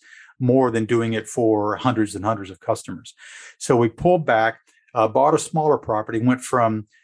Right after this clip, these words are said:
hundred thirty acres back down to about sixty acres, and set up what you just, what you said. It was a modern homestead where we tend to provide for most of our own needs, but, you know, we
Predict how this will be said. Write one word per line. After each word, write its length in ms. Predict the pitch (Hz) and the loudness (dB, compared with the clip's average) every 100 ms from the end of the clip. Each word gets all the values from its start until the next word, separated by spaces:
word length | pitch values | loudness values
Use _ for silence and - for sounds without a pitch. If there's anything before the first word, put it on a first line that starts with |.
| _ | _
hundred 260 | - 127 110 | -2 0 2
thirty 260 | 131 123 | 2 4
acres 340 | 113 107 117 - | 2 2 -4 -2
back 280 | 120 110 - | 0 0 0
down 240 | 110 107 | -2 -2
to 120 | - | -4
about 280 | 113 104 104 | -6 -4 -6
sixty 500 | - 165 165 127 107 | -4 -4 -2 -2 0
acres, 460 | 101 - 104 104 - _ - _ _ | -2 -6 -10 -10 -14 _ -20 _ _
and 160 | 120 113 | -2 -2
set 200 | - 123 | 0 2
up 160 | - 135 | 2 2
what 240 | 135 - | 0 0
you 80 | 131 | -4
just, 280 | 131 - 135 | -2 -4 -4
what 200 | 131 135 | -4 -2
you 80 | |
said. 320 | 117 127 107 110 | -2 2 2 0
It 60 | |
was 180 | 107 101 | -4 -2
a 60 | 113 | 0
modern 400 | 113 113 120 120 | 2 2 0 0
homestead 560 | 139 135 - 104 104 | 0 0 -4 -6 -6
where 200 | 117 123 | -6 -6
we 280 | 135 135 127 _ _ - | -2 -4 -4 _ _ -6
tend 220 | - 196 | 0 2
to 40 | 208 | 2
provide 440 | - 131 135 139 | 0 0 2 2
for 120 | - | 0
most 300 | 117 127 135 | 2 2 0
of 100 | 143 | -2
our 140 | 131 131 | 0 2
own 220 | 139 127 | 2 2
needs, 440 | 139 160 165 - - _ _ _ - | 2 2 0 -6 -18 _ _ _ -10
but, 340 | 123 123 123 - _ | 0 2 2 -4 _
you 120 | 160 | 0
know, 160 | 143 123 | 2 2
we 380 | 123 123 120 | 0 -4 -6